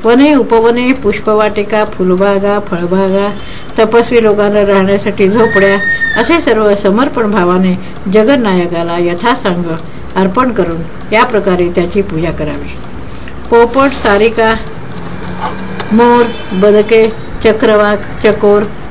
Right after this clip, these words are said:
कोकिळा वगैरे पक्षी आणि चितळ, सांबर यासारखी हरणे देवालयाला अर्पण करावी.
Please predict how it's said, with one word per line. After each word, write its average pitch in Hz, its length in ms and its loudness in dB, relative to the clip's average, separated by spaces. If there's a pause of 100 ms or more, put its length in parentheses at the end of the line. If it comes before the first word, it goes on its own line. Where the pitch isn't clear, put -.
(120)
कोकिळा 214 460 4 (320)
वगैरे 285 320 4
पक्षी 196 500 0 (320)
आणि 233 220 2
चितळ, 254 400 2 (280)
सांबर 220 420 2 (320)
यासारखी 247 460 0
हरणे 220 420 0 (300)
देवालयाला 196 640 2
अर्पण 170 360 -2
करावी. 156 420 -6